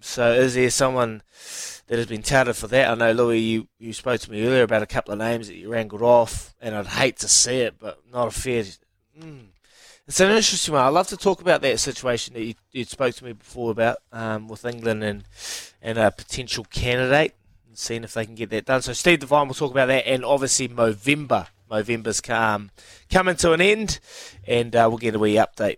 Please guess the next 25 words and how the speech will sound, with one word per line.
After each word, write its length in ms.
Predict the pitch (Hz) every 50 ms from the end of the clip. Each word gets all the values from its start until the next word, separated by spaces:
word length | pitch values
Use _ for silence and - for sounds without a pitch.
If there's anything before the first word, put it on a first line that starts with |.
| _
from 280 | _ - - 98 95 92
him 240 | 95 101 98 92 - _
about 380 | 85 - 95 95 92 71 65
that. 200 | 92 98 - -
And 140 | 110 - -
catch 320 | - 170 185 180 - -
up, 220 | 214 190 - - _ _ _ _ - _ _ _ _ -
and 120 | 120 117
at 80 | 113 -
seven 280 | - - 156 147 139
forty, 300 | 127 - 143 143 139 135
we're 60 | 127
gonna 100 | 120 113
catch 260 | 110 - 139 123 - -
up 120 | 120 110
with 80 | 117 113
New 80 | 113
Zealand 220 | 101 120 117 110 110
equestrian 560 | - - 139 123 - - - 120 113 107 98
high 240 | 95 92 120 131 123
performance 540 | - - - - 135 131 120 117 101 -
manager 440 | 110 117 135 151 160 160 147 135 143 135
and 100 | 135 127
former 360 | - - 185 185 175 170 160
Olympian 560 | 143 143 160 170 185 - 208 202 - 226 -